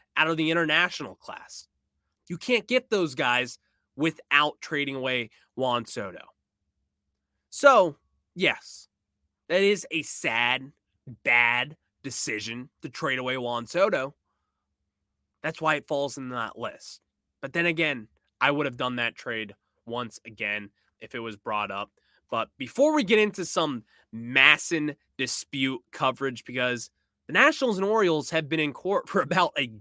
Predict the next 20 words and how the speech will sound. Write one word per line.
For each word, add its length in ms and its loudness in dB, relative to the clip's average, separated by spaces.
decade 480 0
now, 320 2
if 100 -12
I 100 2
check 300 0
my 120 0
watch 380 -2
there. 220 -8
It's 100 -20
been 120 0
a 80 4
decade. 400 -2
Well, 260 4
we 120 -2
could 180 6
be 100 2
settling 440 4
this 240 -2
really 640 4
soon. 400 -8